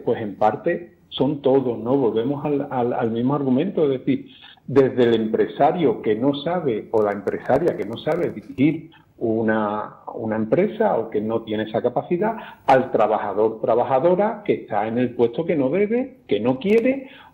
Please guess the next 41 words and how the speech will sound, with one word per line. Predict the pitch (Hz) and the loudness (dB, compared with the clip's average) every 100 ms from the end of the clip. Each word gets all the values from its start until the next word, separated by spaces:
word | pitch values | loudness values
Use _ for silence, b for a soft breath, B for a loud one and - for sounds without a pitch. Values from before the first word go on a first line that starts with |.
| - | 0
o | 131 | 2
que | 131 147 139 117 | 4 2 2 0
ya | 131 127 170 - - | 4 4 2 -6 -2
se | 190 | 0
le | 202 | 2
ha | 202 | 2
acabado | 170 151 139 131 127 - | 2 4 4 4 2 0
su | 127 | -2
tiempo | 127 120 117 113 107 104 87 | 0 2 0 0 0 0 0
en | 120 | 2
la | 113 | 2
empresa. | 110 110 101 95 101 90 - _ - | 0 -2 -4 -4 -8 -8 -12 _ -2
Es | 120 | 0
decir, | 127 92 - - - | 2 0 -4 -16 -2
yo | 113 139 | 2 4
tuve | 208 220 220 | 4 2 2
la | 196 | 2
suerte | - 180 170 - 151 143 - - | 2 2 2 2 2 2 -2 -2
de | 131 127 | 2 2
lle-, | 120 120 | 2 -2
cuando | - 117 113 | 2 2 2
llegó | 104 98 110 | 0 0 0
mi, | 127 143 | 2 0
mi | 139 131 127 123 | 0 -2 -2 -2
época | 123 120 110 107 110 117 123 | -2 -4 -2 -2 -2 -2 -4
de, | 127 123 131 | -4 -4 2
de | 139 | 2
trabajo | 139 123 127 160 214 | 4 2 -2 -2 -2
en | 185 | 2
la | 131 | 0
que | - 107 | 0 -2
yo | 107 110 107 - _ - | 2 2 0 -10 _ -12
me | 95 | -10
tiré | 95 95 151 156 | -4 0 2 2
en | 120 | 0
una | 107 | -2
empresa | 104 131 - 135 | -2 -4 -2 -4
quince | 120 113 160 | -4 0 0
años, | 185 226 202 | 2 0 0
dije, | 170 135 110 - - | 2 2 0 -6 -12
ya, | 104 120 180 185 - | -2 0 0 -4 -10